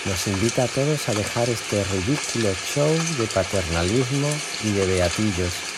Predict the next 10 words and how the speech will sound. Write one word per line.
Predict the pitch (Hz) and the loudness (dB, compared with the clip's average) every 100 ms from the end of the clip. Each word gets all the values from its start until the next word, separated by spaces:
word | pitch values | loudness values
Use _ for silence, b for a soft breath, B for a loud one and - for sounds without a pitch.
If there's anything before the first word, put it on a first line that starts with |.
| - - - - - - | -8 -8 -8 -8 -8 -6
y | 98 | -2
hacer | 85 - 117 143 | -2 0 2 2
signos, | 160 - - - - 143 - 95 78 71 - - - - - - - - - - - - - - - 101 | 0 -6 -6 -4 0 2 2 -2 -2 -4 -8 -10 -10 -8 -6 -6 -6 -6 -8 -8 -8 -8 -8 -6 -2 0
verdaderos | 107 101 92 92 90 110 131 147 139 - - | 2 2 2 2 2 4 4 2 0 -2 2
signos | 135 135 143 143 151 123 | 2 4 2 2 2 2
de | 104 | 2
dignidad. | 95 92 95 95 92 95 95 - - - - - - - - - - - - - - | 2 0 0 0 2 2 0 -2 -6 -8 -8 -8 -6 -6 -6 -6 -6 -6 -8 -8 -4
Dignidad | 107 101 98 95 98 107 120 | 0 0 0 2 2 2 2
para | 120 104 | 4 4
el | 92 | 2